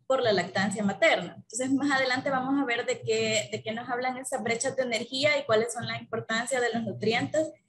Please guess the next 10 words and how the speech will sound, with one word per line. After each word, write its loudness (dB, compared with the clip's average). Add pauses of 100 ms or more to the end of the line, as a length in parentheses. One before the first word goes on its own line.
(160)
que 2
son, 0
eh, 4
brindados 2
a 0
través 4
de -2
la 4
alimentación 0
complementaria. 0